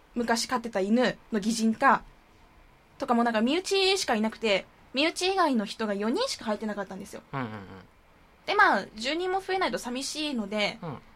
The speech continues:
Speaker 1: 私の大好きな歌のプリンス様のキャラクターを作りまして。
Speaker 2: <laughs> あ、そうですか。
Speaker 1: あの、スターリッシュ結成しようと思って。あ、わからない人多いと思うんだけど、
Speaker 2: <laughs>
Speaker 1: 私の好きな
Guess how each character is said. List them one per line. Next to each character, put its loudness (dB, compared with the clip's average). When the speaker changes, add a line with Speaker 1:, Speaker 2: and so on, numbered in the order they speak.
Speaker 1:
私 -4
の -4
大 2
好 -6
き -6
な -2
歌 -4
の 0
プ -2
リ 2
ン 0
ス -8
様 0
の -6
キ -6
ャ 0
ラ 0
ク -12
タ -2
ー -2
を 0
作 -2
り 2
ま 0
し -10
て。 -8
Speaker 2:
<laughs> -20
あ、 -4
そ -8
う -8
で -12
す -16
か。 -8
Speaker 1:
あ -4
の、 -4
ス -8
タ 4
ー 6
リ 4
ッ 2
シ -2
ュ -4
結 -4
成 0
し 0
よ 4
う -6
と -8
思 -8
っ -6
て。 -20
あ、 2
わ 0
か 2
ら 4
な 4
い 0
人 -4
多 2
い -2
と -12
思 -6
う -6
ん -6
だ -8
け -8
ど、 0
Speaker 2:
<laughs> -18
Speaker 1:
私 -4
の -4
好 -8
き -8
な -8